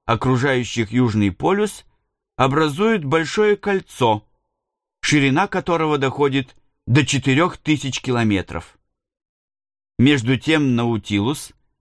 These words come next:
из опасения наскочить на мель, остановился на расстоянии трёх кабельтов от морского берега, над которым возвышалась в красивой группировке масса скал.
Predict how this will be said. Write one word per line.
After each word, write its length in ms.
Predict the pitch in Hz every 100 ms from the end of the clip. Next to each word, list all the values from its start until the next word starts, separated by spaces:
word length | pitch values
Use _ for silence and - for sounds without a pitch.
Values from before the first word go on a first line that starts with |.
| _ _ _ _ _ -
из 200 | 131 123
опасения 840 | 127 135 131 - 147 120 117 110 110
наскочить 600 | 113 - 110 - 104 -
на 160 | 92
мель, 380 | 87 135 202 190 _ _ _ _ _ _ _
остановился 760 | 139 - 170 165 202 233 196
на 140 | 208 196
расстоянии 880 | 185 - 165 180 208 196 202 185 - -
трёх 360 | 175 208 - -
кабельтов 720 | 160 135 135 131 127 117 - _ _ _ _ _
от 180 | 139 135
морского 580 | 135 123 - 123 107 101
берега, 540 | 113 139 160 185 202 - _ _ _ _
над 240 | 123 131
которым 600 | - 123 151 151 151 151 - _ _
возвышалась 920 | 110 131 117 120 - 135 123 120 - -
в 80 | _
красивой 600 | - 135 127 135 123 110
группировке 1000 | 95 107 98 - 110 120 117 - 117 - -
масса 640 | 101 110 117 - - 110
скал. 580 | - - - 78 78